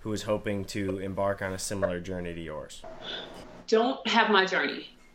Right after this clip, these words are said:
Speaker 2: Like, whatever vision you have for yourself, whatever divine vision that comes to you,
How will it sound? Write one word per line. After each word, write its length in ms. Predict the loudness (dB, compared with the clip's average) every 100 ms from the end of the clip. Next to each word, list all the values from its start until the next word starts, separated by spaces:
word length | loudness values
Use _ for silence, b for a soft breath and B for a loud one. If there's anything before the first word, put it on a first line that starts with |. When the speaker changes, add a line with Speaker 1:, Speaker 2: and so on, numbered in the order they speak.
| -20 -4
Speaker 2:
Like, 280 | -4 -4 -6
whatever 400 | 4 6 8 6
vision 420 | 6 6 8 8
you 120 | 8 4
have 440 | 6 8 8 6 0 -12 -20 0
for 120 | 6
yourself, 680 | 6 6 4 4 6 6 4
whatever 840 | 4 4 2 -2 4 8 10 10 8
divine 360 | 8 8 8
vision 260 | 10 8 8
that 200 | 4 6
comes 300 | 6 6 4
to 100 | 6
you, 380 | 8 10 10